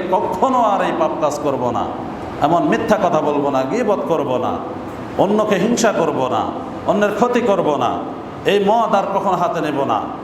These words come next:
এই নেশাদ্রব্য আর কখনো হাতে নেব না, আর কখনো সুদ খাবো না, ঘুষ খাবো না।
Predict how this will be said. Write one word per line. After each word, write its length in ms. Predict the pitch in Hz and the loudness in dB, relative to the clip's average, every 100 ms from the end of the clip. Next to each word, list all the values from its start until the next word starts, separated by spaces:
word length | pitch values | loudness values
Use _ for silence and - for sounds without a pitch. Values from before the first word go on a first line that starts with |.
| - - - - | -12 -12 -8 0
এই 240 | 180 202 170 - - - - - | 2 2 2 0 -2 -2 -4 0
নেশাদ্রব্য 560 | 143 196 226 220 185 180 | 0 2 2 0 0 0
আর 120 | 180 180 | 0 0
কখনো 240 | 180 185 | -2 0
হাতে 220 | 175 175 | 0 0
নেব 180 | 147 139 139 | 0 0 0
না, 80 | |
আর 140 | 147 - | 0 0
কখনো 260 | 226 226 196 | -2 -2 -2
সুদ 200 | - 196 - | -4 -6 -2
খাবো 200 | 180 170 | 0 2
না, 100 | 165 | 0
ঘুষ 180 | 170 - | -2 -2
খাবো 200 | 165 156 | 0 0
না। 120 | 135 | 0